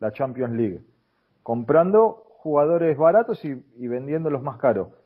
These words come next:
En esos diez años multiplicaron por, no exagero, dos mil o dos mil quinientos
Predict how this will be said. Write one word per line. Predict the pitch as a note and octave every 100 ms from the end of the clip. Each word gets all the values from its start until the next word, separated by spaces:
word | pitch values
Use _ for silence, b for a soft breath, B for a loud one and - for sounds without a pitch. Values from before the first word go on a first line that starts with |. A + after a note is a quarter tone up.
| _
En | C3+ F3+
esos | G3 F3
diez | F#3 F#3 F#3+
años | G3 G#3 F3
multiplicaron | D#3 C3 C3+ C#3 C#3 E3 F3+ F#3 - _ _ _ _ _ _ _ -
por, | C3+ C3 B2+ B2+ D#3 _ _ _ _ _ _ _ _
no | - C#3+
exagero, | E3+ - G#3 F#3+ G3 F3+ - -
dos | C3+ D#3
mil | F#3+ A#3+
o | G#3
dos | D#3
mil | E3+ F#3
quinientos | E3+ D#3+ F3 F3 F3+ F3